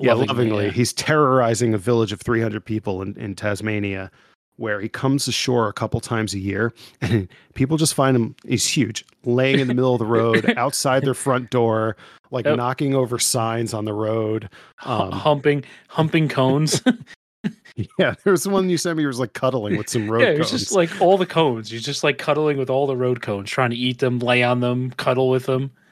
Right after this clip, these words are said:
Speaker 1: Yeah, once, you know, TikTok, once you watch a couple videos, that's all they're gonna feed you, so.
Speaker 2: Well, that's what happened. Now I'm getting, like, from every pe-, like, people that live there that are posting, like, "Oh, they woke up this morning, and here he is on my front lawn," just, like,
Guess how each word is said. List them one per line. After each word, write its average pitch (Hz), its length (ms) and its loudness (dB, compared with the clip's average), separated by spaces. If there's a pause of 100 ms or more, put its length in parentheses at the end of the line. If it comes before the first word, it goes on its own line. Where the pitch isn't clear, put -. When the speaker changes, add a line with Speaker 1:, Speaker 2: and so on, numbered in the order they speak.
(120)
Speaker 1:
Yeah, 113 260 0
once, 139 420 -2
you 143 140 -2
know, 147 100 2
TikTok, 117 460 -4
once 120 180 -4
you 135 120 -2
watch 117 240 -2
a 123 40 -4
couple 110 300 -2
videos, 104 380 0
that's 107 160 -4
all 110 180 2
they're 113 100 2
gonna 110 160 -2
feed 107 360 0
you, 101 180 -6
so. 95 380 -4
Speaker 2:
Well, 185 80 6
that's 202 180 4
what 208 80 4
happened. 196 380 2
Now 165 160 6
I'm 180 100 0
getting, 175 240 2
like, 156 240 2
from 147 240 -12
every 156 300 0
pe-, 175 240 -4
like, 143 180 0
people 175 220 2
that 147 160 4
live 165 220 4
there 131 160 4
that 123 160 0
are 123 80 2
posting, 131 500 -2
like, 117 240 -2
"Oh, 135 140 4
they 127 100 2
woke 131 240 2
up 139 120 0
this - 200 -4
morning, 139 280 2
and 117 80 -2
here 131 140 2
he 135 80 2
is 139 160 2
on 131 60 -2
my 131 100 2
front 147 260 0
lawn," 131 320 2
just, 110 200 -8
like, 117 320 -6